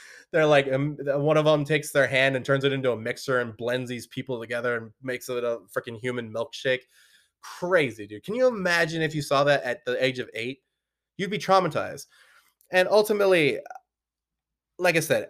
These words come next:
I think the, the, the, the benefits outweigh the risks, but at the same time, I just think that there is so much to be learned from anime that you, I think ultimately it's better to just give it a chance.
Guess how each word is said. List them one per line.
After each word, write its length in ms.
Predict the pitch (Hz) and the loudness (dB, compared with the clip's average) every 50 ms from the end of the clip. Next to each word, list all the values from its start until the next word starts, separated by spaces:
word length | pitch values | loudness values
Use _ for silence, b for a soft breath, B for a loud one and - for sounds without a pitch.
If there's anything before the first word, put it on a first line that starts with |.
| _ | _
I 140 | - 151 156 | 2 2 4
think 280 | 151 208 208 202 - 160 | 6 4 4 2 2 4
the, 320 | 175 170 156 147 135 120 | 6 6 6 6 6 4
the, 380 | 127 131 127 127 120 117 - - | 2 2 2 2 2 -4 -8 -12
the, 460 | 120 120 123 120 117 117 113 110 107 113 _ _ _ _ _ | -6 -4 -2 -2 0 -2 -2 -4 -8 -12 _ _ _ _ _
the 560 | 120 117 117 113 110 110 110 104 104 104 101 101 | -4 0 2 2 2 2 0 -2 -6 -10 -8 0
benefits 460 | - 143 160 170 147 185 175 165 - | 2 2 2 2 2 2 0 2 2
outweigh 540 | 156 143 135 113 117 127 135 135 135 139 135 | 0 0 0 0 2 2 4 4 4 2 0
the 180 | 127 123 117 104 | 0 -2 -8 -6
risks, 460 | 104 113 135 196 240 - - - - | -2 -2 0 0 -2 -4 -8 -14 -18
but 440 | 120 113 - 147 165 165 160 151 - | -18 -4 0 2 4 4 4 2 -2
at 140 | 151 139 139 | -6 -8 -8
the 60 | 139 | -12
same 360 | - - 151 143 143 143 139 | -6 -2 0 0 0 0 -4
time, 380 | - 135 127 123 123 123 123 - b b b b b b b b b b | -4 -4 -2 -2 -2 -2 -4 -8 b b b b b b b b b b
I 100 | - 131 | -8 -6
just 500 | 135 - 156 156 151 151 - - - _ | -4 -2 0 0 0 0 -2 -8 -6 _
think 320 | 143 135 131 131 - _ | 0 0 0 0 -6 _
that 280 | - 117 113 113 110 - _ _ 113 | -2 0 0 0 0 -4 _ _ -4
there 220 | 117 117 117 117 | 0 2 2 2
is 360 | - 113 117 117 117 110 - - _ | 0 -2 -4 -4 -6 -6 -10 -14 _
so 360 | - - - - 156 151 151 | -14 -12 -6 0 2 2 4
much 260 | 147 147 143 139 - - | 4 2 2 0 0 -8
to 80 | - | -8
be 120 | 131 123 117 | -8 -8 -2
learned 400 | 113 110 110 110 113 117 120 117 | 0 0 2 2 0 -2 -2 -6
from 160 | - 127 123 | -8 -4 -2
anime 480 | 120 123 123 123 123 127 127 127 127 123 - _ _ _ _ _ _ _ _ _ _ _ _ - | 0 0 0 -2 -2 -2 -2 -2 -2 -4 -8 _ _ _ _ _ _ _ _ _ _ _ _ -12
that 560 | 120 113 117 123 123 120 117 117 - 120 117 | -10 -2 0 2 2 4 2 2 0 -2 -6
you, 400 | 127 135 135 131 131 123 117 - - | -4 -2 -2 -2 -2 -4 -8 -8 -4
I 140 | 117 135 135 | -2 -2 0
think 220 | 135 165 165 151 | 0 0 0 2
ultimately 480 | 151 143 139 131 131 123 127 123 123 120 | 4 4 4 4 2 -2 0 0 0 0
it's 180 | 117 113 - | -2 -4 -4
better 220 | - 117 110 110 107 | -2 -2 -2 -2 -2
to 100 | 107 110 | -6 -10
just 260 | 113 113 104 - - | -12 -14 -14 -14 -8
give 140 | - 117 110 | -8 -6 -6
it 60 | 107 | -6
a 60 | 107 | -8
chance. 520 | 104 - - 113 107 104 104 107 - - | -8 -10 -8 -6 -6 -6 -6 -8 -10 -14